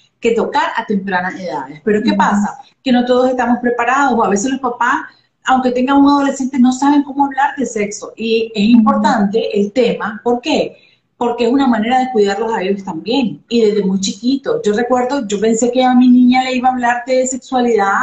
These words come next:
Speaker 1: eh, ¿qué te digo? De, ya entrando a la primaria, y me tocó hablarle de sexualidad a los cuatro años, porque resulta que en el colegio, eh, hubo un caso de abuso de un maestro a un menor,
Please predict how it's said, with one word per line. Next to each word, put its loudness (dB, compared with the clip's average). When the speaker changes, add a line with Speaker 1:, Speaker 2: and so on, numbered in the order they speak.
Speaker 1:
eh, -4
¿qué -8
te 0
digo? 0
De, -4
ya 0
entrando -2
a 4
la 2
primaria, -4
y 2
me -4
tocó -6
hablarle 2
de 4
sexualidad -4
a -2
los -2
cuatro -2
años, -2
porque -6
resulta -6
que -10
en -4
el -12
colegio, 0
eh, -8
hubo 0
un 0
caso -2
de 2
abuso 0
de 2
un -2
maestro -2
a 4
un 0
menor, 2